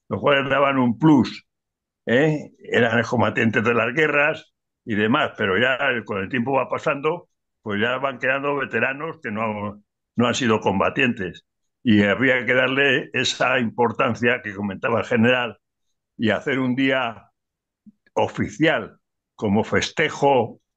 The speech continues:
militar dentro de las festividades que, que existen en el calendario anual,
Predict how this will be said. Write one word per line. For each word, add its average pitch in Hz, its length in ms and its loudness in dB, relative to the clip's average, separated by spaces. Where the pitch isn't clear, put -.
militar 123 720 0
dentro 127 460 2
de 123 120 4
las 127 260 0
festividades 120 1040 0
que, 107 720 2
que 110 120 0
existen 123 440 0
en 120 200 0
el 117 80 -4
calendario 123 560 -2
anual, 143 380 -2